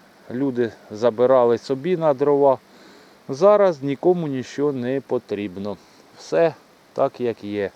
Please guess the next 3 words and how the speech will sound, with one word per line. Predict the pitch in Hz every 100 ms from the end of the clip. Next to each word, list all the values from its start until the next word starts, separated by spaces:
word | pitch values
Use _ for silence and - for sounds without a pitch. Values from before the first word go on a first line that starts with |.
| _ _ - - - _ -
Все | - 131 - -
падає, | 208 180 190 180 175 156 - -
все | - 127